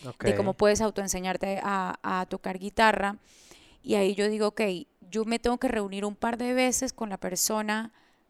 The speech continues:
Speaker 1: antes de la presentación y ver su
Speaker 2: Ok.
Speaker 1: presentación antes de la presentación".
Speaker 2: Ok.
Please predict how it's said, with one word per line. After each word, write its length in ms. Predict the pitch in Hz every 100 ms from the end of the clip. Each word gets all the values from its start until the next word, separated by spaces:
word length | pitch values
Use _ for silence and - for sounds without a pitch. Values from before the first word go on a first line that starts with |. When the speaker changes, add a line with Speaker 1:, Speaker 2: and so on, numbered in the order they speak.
| _
Speaker 1:
antes 500 | 233 247 240 247 226
de 120 | 214
la 120 | 202 185
presentación 760 | 180 180 175 180 - - - -
y 120 | 202
ver 160 | 240
su 100 | 262
Speaker 2:
Ok. 60 | 196
Speaker 1:
presentación 540 | 214 196 180 180 185
antes 240 | 185 185 190
de 80 | 190
la 80 | 175
presentación". 640 | 180 180 175 175 180 175
Speaker 2:
Ok. 140 | 123